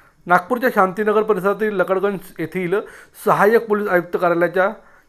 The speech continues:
चार पोलीस कर्मचाऱ्यांनी दारू आणि मटणाच्या पार्टीचं आयोजन केलं होतं. कार्यालयातील सर्व कर्मचारी घरी गेल्यानंतर या कर्मचाऱ्यांनी ओली पार्टी केली. सध्या या पार्टीची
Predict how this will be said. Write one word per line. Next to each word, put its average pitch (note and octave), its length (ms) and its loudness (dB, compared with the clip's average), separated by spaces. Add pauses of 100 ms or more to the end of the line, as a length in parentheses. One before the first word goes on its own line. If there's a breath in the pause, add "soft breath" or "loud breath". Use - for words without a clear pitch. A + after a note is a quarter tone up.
(160)
चार G#3 260 8
पोलीस G3+ 420 -2
कर्मचाऱ्यांनी F3+ 680 0
दारू D#3 400 2
आणि E3+ 160 2
मटणाच्या E3 460 -2
पार्टीचं D#3 380 -2
आयोजन C#3+ 320 0
केलं D#3+ 240 -4
होतं. D#3+ 320 -2 (920 soft breath)
कार्यालयातील F3+ 500 4
सर्व A3 320 0
कर्मचारी G3 480 0
घरी E3 200 -2
गेल्यानंतर E3+ 540 0
या D#3 200 2
कर्मचाऱ्यांनी D#3+ 840 0 (440 soft breath)
ओली G#3 260 4
पार्टी E3 340 2
केली. B2+ 260 -6 (840)
सध्या E3+ 200 4
या F3 80 8
पार्टीची F3 680 -2